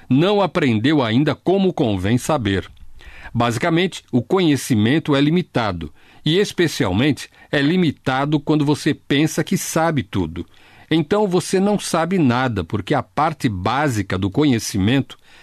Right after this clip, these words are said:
é que você não pode saber tudo. Voltando ao Antigo Testamento, quero mostrar a você que nenhum cristão pode ter um conhecimento perfeito. Você sabe que acho que algumas pessoas podem pensar que sim.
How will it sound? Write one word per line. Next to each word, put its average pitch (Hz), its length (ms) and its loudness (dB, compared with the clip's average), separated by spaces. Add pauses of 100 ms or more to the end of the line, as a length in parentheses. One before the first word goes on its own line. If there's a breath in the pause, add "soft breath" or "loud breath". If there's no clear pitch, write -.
(180 loud breath)
é 151 80 0
que 165 120 -2
você 170 360 0
não 185 180 0
pode 127 320 -2
saber 139 480 0
tudo. 101 400 0 (720 soft breath)
Voltando 196 640 2
ao 160 140 2
Antigo 147 320 0
Testamento, 135 640 -2 (260 soft breath)
quero 151 180 0
mostrar 156 560 0
a 147 60 2
você 117 420 -2
que - 140 0
nenhum 190 480 4
cristão 143 640 -2 (460 loud breath)
pode 165 340 0
ter 175 220 0
um 170 120 2
conhecimento 151 720 2
perfeito. 131 560 -2 (640 soft breath)
Você 160 220 2
sabe 185 320 0
que 156 160 0
acho 151 300 -2
que - 100 -4
algumas 151 420 0
pessoas 120 560 0
podem 170 560 0
pensar 127 520 -2
que 202 120 0
sim. 120 380 0